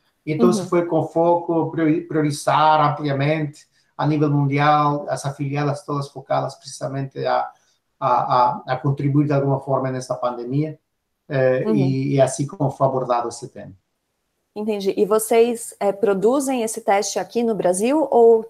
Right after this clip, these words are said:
Speaker 2: todos os testes vêm importados de fora?
Speaker 1: Não, todos são importados. É,
Speaker 2: Uhum.
Speaker 1: por que é importante? Porque nós acreditamos firmemente que tem que ter uma pra-, pa-, padronização na qualidade e, portanto,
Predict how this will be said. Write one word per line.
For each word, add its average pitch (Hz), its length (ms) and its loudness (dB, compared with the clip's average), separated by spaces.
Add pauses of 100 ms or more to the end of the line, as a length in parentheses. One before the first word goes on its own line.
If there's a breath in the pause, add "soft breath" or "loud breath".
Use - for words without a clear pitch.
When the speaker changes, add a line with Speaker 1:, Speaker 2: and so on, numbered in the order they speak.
(120)
Speaker 2:
todos 220 280 2
os 208 80 -8
testes 214 400 0
vêm 202 180 -6
importados 180 680 0
de 180 100 -12
fora? 170 460 -6 (300)
Speaker 1:
Não, 127 400 2
todos 147 280 2
são 156 160 2
importados. 120 840 -2
É, 110 720 -6
Speaker 2:
Uhum. - 80 -10
Speaker 1:
por - 140 -2
que - 80 -4
é 151 60 2
importante? 139 640 -2
Porque - 240 -10
nós 131 480 -4
acreditamos 127 760 -2
firmemente 127 580 -4
que 131 140 -8
tem 127 260 -6
que 127 140 -4
ter 139 200 -6
uma 123 260 -2 (120)
pra-, 151 380 2
pa-, - 160 -2
padronização 135 1080 -2 (320 soft breath)
na 123 180 -4
qualidade 123 640 0 (320 loud breath)
e, 139 80 -2
portanto, 135 540 -4